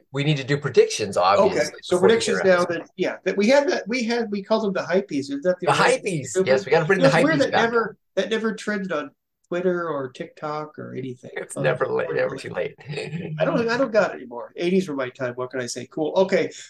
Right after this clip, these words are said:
Speaker 2: remember, if you would email us at stock hypers at gmail dot com, please subscribe, please like, because we are sensitive like Elon Musk.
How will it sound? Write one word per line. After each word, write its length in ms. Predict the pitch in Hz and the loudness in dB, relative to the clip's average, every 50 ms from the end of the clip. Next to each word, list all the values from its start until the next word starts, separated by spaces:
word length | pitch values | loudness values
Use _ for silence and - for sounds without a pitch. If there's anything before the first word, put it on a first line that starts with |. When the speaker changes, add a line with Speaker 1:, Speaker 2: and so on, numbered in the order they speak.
| _ - | _ -4
Speaker 2:
remember, 260 | 196 208 196 202 196 | -2 0 4 4 4
if 240 | 196 196 196 185 185 | 4 4 2 0 0
you 100 | 190 190 | 2 2
would 100 | 185 185 | 2 2
email 280 | 185 190 190 190 190 190 | 2 2 2 2 2 2
us 140 | 185 185 | 0 -2
at 80 | - - | -4 -12
stock 320 | - - 165 165 160 160 | -8 -6 -4 -4 -4 -4
hypers 400 | - 165 160 160 - 156 147 139 | -4 -4 -4 -4 -4 -8 -6 -6
at 80 | 143 139 | -8 -8
gmail 400 | 139 139 151 147 143 139 139 135 | -6 -6 -6 -4 -2 -2 -2 0
dot 240 | 143 139 147 - - | 0 -2 -4 -6 -8
com, 300 | - 147 139 139 135 139 | -4 0 0 0 0 -2
please 260 | - 147 143 139 139 | -4 -4 -4 -4 -4
subscribe, 440 | - 131 - - - 139 135 131 127 - | -6 -10 -8 -2 0 2 2 2 0 -6
please 180 | - - 143 139 | -4 -4 -2 -2
like, 280 | 135 131 135 143 139 - - | 0 0 0 -2 -4 -6 -10
because 340 | 135 127 - 135 127 120 131 | -12 -10 -8 -8 -8 -8 -6
we 200 | 131 127 127 139 | -6 -4 -4 -4
are 120 | 131 131 | -4 -4
sensitive 520 | 123 - - 139 135 131 - - 143 139 135 | -6 -8 -6 -6 -6 -6 -8 -8 -10 -8 -8
like 160 | 123 123 120 | -8 -10 -10
Elon 320 | - 127 127 120 117 120 - | -8 -8 -6 -6 -8 -10 -8
Musk. 380 | - 123 135 147 - - - | -6 -4 -4 -4 -4 -8 -12